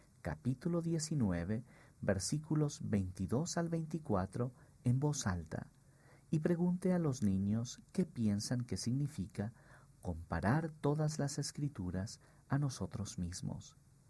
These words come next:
Ayúdeles a descubrir la forma en que Nefi comparó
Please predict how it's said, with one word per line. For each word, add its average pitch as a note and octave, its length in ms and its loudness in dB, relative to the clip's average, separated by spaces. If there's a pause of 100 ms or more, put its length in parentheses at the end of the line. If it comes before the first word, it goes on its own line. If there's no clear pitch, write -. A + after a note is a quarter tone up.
(540)
Ayúdeles G#3 580 4
a B2+ 60 4
descubrir G#2+ 800 0
la A2 180 2
forma E3+ 440 0
en A2 120 2
que G2+ 140 0
Nefi C3 340 0
comparó G2+ 680 -2